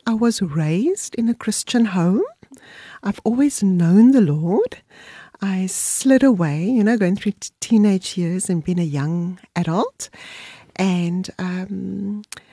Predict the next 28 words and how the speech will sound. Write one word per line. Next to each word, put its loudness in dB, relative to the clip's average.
and 0
then 0
I -2
sort 0
of, 0
like, -2
wasn't 0
paying 0
much -8
attention 0
to -2
my 0
Christianity, -2
also -4
just -6
really 0
praying 2
when 2
there 6
was 0
a 4
need. 0
And, -4
uh, -8
when -2
my 0
husband -2
fell -4